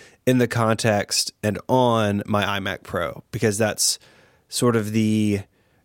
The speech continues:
it's been the tool I've always used, and I, in my mind, I've always thought, "Well, the iPad doesn't offer me the things that I need," and it may be true that, uh, that it, it offers them all, but in a different way.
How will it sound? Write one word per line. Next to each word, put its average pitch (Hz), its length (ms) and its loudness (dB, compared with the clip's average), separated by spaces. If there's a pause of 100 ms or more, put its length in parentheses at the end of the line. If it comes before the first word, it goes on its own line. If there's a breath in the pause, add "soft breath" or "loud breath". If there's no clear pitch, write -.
it's 113 80 -4
been 123 120 4
the 117 60 2
tool 127 160 4
I've 113 100 0
always 117 340 2
used, 113 500 0 (120)
and 101 480 0 (880)
I, 120 240 0
in 127 160 4
my 117 300 2
mind, 143 400 2
I've 120 100 2
always 117 240 4
thought, 110 220 2
"Well, 123 420 2 (420 soft breath)
the 123 100 2
iPad 127 440 0
doesn't 120 240 2
offer 110 340 0
me 104 300 2
the 101 140 -4
things 101 320 0
that 101 100 0
I 98 120 -4
need," 117 500 2
and 113 280 2
it 123 60 4
may 151 160 4
be 151 140 2
true 127 300 2
that, 113 280 0 (380)
uh, 98 260 -4 (380)
that 113 160 2
it, 98 260 -6
it 113 100 2
offers 117 300 2
them 110 140 0
all, 107 120 4
but 104 120 -4
in 104 100 -2
a 98 80 -2
different 95 380 -6
way. - 300 -10